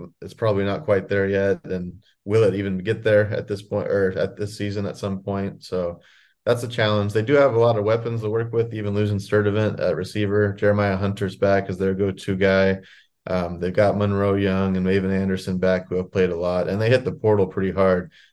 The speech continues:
between Taj Davis from U W, of course, and, uh, Brian Hightower's coming in from Illinois.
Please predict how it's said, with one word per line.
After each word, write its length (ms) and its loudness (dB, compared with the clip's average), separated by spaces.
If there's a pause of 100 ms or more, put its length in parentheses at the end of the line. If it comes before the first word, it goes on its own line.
(120)
between 280 0
Taj 240 2
Davis 400 0
from 220 -6
U 80 0
W, 340 2
of 100 -4
course, 500 0
and, 260 -10 (420)
uh, 180 -2
Brian 340 0
Hightower's 600 2
coming 320 -4
in 200 -2
from 180 -6
Illinois. 640 2